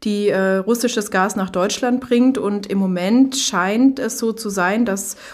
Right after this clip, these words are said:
oder zumindest ist vereinbart, dass ab dem zweiundzwanzigsten Juli wieder Gas fließen soll. Aber viele stellen eben gerade das in Frage und Vermutungen werden geäußert, dass zum Beispiel Wladimir Putin sagen könnte, es fehlen irgendwelche Teile, die Gaspipeline muss weitere Wartungsarbeiten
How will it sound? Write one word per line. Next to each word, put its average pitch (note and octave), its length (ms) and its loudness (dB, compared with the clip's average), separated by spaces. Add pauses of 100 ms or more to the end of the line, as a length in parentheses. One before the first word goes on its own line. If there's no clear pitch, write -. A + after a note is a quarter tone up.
oder G3 200 4
zumindest F#3+ 320 0
ist F3+ 120 -8
vereinbart, B3+ 420 4
dass G#3 140 0
ab F#3+ 160 -4
dem F#3 180 0
zweiundzwanzigsten F#3+ 840 0
Juli A3 340 2
wieder F3+ 180 0
Gas D#3 320 -4
fließen C4 440 4
soll. B3+ 360 2 (480)
Aber A#3 240 2
viele B3 320 2
stellen A#3 320 0
eben G#3+ 220 -2
gerade G3 260 -2
das G#3 240 -2
in G3+ 120 -2
Frage F3+ 580 0
und E3+ 260 -6
Vermutungen G3 1160 0 (440)
werden G3 280 4
geäußert, G3 540 2
dass F#3 180 -2
zum F#3+ 160 -4
Beispiel F#3 600 0
Wladimir F3+ 340 0
Putin G3+ 360 -2
sagen F#3 300 0
könnte, F#3+ 420 0
es F3+ 200 -4
fehlen F#3+ 420 2
irgendwelche F3+ 540 -4
Teile, G#3+ 800 0
die F#3 560 -4
Gaspipeline F#3+ 760 0
muss F#3+ 180 -4
weitere F3+ 540 0
Wartungsarbeiten G3+ 1200 0